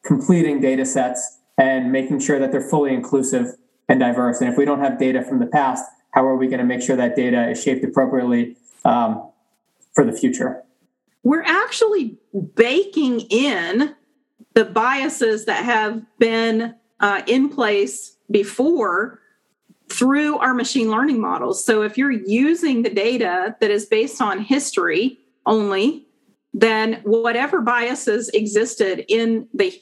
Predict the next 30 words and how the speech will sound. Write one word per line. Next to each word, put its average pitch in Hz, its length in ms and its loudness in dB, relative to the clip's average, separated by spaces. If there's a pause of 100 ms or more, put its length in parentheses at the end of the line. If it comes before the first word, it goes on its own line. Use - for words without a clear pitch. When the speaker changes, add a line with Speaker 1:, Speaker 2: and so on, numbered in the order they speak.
Speaker 2:
in 233 200 2
history 226 640 0
are 190 220 -2
actually 233 460 0
being 208 320 0
systemically 254 1160 0
deployed 190 760 0 (420)
through 247 440 2
machine 208 420 -2
learning, 190 360 -4
through 226 260 2
artificial 196 500 -2
intelligence. 175 580 -4
So 208 400 -2 (500)
it's 247 300 2
more 262 460 2
critical 311 440 0
now 240 340 0
than 233 360 -2
ever 247 560 0 (400)
that 220 280 2
we 247 180 2
make 247 280 0
sure 247 560 0
that 220 240 0
our 214 280 0
data 220 360 0
sets - 680 -4
are 202 500 2 (160)
complete. - 680 0